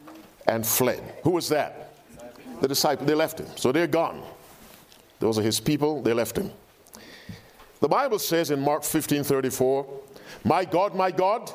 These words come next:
why hast thou forsaken me?" Who left him? The Father for a while.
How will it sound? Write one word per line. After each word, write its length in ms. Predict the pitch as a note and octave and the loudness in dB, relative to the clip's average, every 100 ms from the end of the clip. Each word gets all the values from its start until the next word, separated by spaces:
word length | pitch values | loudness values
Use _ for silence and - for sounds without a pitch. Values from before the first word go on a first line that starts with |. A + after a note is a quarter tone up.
| - - - - - | -16 -20 -20 -12 -2
why 280 | A2 C#3 | 2 2
hast 200 | C3+ C#3+ | 0 0
thou 140 | A#2+ A#2 | 2 0
forsaken 500 | - C3 D#3 C#3 A2 | 0 2 2 2 0
me?" 140 | E2+ | 0
Who 180 | D#2 G#3+ | 0 2
left 240 | G3+ - - | 2 0 -2
him? 200 | E2+ - - - - - - - - - | -4 -8 -18 -20 -20 -20 -20 -20 -20 0
The 80 | - | 2
Father 400 | - A3 E3+ A2 - | 4 2 0 -4 -4
for 200 | D3 B2+ | 0 2
a 60 | |
while. 360 | B2 A#2 - | 2 0 -4